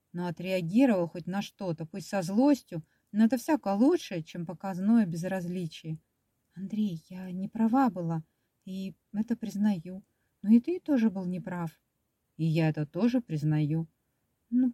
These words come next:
пожалуйста, не будь таким". "Каким таким?" "Чужим". "Я нормальный". "Ложь,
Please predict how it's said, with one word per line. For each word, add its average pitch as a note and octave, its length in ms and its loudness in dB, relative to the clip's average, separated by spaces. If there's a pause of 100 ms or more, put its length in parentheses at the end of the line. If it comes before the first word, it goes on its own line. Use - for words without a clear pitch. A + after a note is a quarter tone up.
пожалуйста, A#3+ 880 0
не C#4 160 6
будь C#4 340 6
таким". A3 520 -2 (540)
"Каким E3+ 500 -4
таким?" D#3 520 -2 (380)
"Чужим". A3+ 600 2 (380)
"Я E3 280 0
нормальный". E3+ 800 2 (480)
"Ложь, C#4 560 2